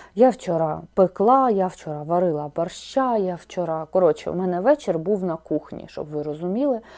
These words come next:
Тому яєчка мої не сталися, тому принесла вам тільки підяєчники. Е, сміюся, шуткую, ну, але тим не менш, е, трошки якісь просуваннячка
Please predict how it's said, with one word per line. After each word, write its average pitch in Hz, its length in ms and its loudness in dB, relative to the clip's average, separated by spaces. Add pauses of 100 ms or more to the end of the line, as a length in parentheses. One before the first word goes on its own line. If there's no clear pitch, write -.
(420)
Тому 262 320 6
яєчка 214 560 4
мої 156 380 -2
не 202 180 0
сталися, 185 960 -2 (100)
тому 185 600 -2 (560)
принесла 175 600 -2
вам 147 400 -8
тільки 151 360 -6 (140)
підяєчники. 208 1040 0 (760)
Е, 180 300 6
сміюся, 202 640 2
шуткую, 277 680 2 (160)
ну, 254 160 0
але 226 280 4
тим 208 220 0
не 190 80 0
менш, 240 520 -4
е, 190 280 0
трошки 202 400 -2
якісь 165 360 -4
просуваннячка 160 1000 -6